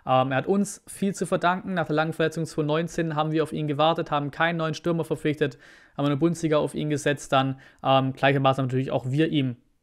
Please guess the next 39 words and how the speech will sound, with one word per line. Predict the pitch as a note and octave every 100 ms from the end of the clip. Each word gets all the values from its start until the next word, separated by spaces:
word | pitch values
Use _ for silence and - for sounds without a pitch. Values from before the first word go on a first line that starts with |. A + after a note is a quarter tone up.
| _
zu | - C#3+
verdanken, | C#3 C3 B2 - B2
sportlich. | - - C3+ C3 C3+ A#2 - _ _ -
Viele | - D#3 C#3+
Tore | C3+ D3+ C#3+
gemacht, | C3+ C3+ B2+ - - -
wurde | C3+ C#3 D3
absoluter | C#3 C#3+ D3 C#3+
Fanliebling, | - D3 D#3 D3 D3 C#3+ C#3
vor | -
allem | C3+
zwanzig | C#3 - C#3 C#3
einundzwanzig. | C#3+ D3+ C#3+ C#3+ C#3 C3+ C#3 - - -
Sosa | - D3+ D3+ D3+
auf | C#3
Sascha | - C#3+ D3 D3+ C#3
war | C#3
einfach | C3+ C#3+ D3 B2+
geil. | C#3 C#3 C#3+ C#3 - -
Deswegen | C3+ C#3 C#3
ist | C3
es | C#3+
für | -
mich | E3+ E3+
so, | E3 D#3+
ja, | C3 B2+ C3 - _ _ _
schon | - - F#3+ -
ein | D#3
recht | D#3 D3+
gutes, | - F3+ F3 D3+ -
ähm, | - C#3 C3+ C3+ C3+ C3+ C3+ C#3+ - D3 D3
recht | C#3+
gutes, | - D3+ C#3+ C#3 - - C#3+
recht | D3 C3
gute | D3 C#3
Win-Win-Situationen | C3 C3+ C3+ C3+ C3 C3 B2 C3+ B2+
für | B2 B2+
beide | B2 B2+ C3
so. | C3 A#2+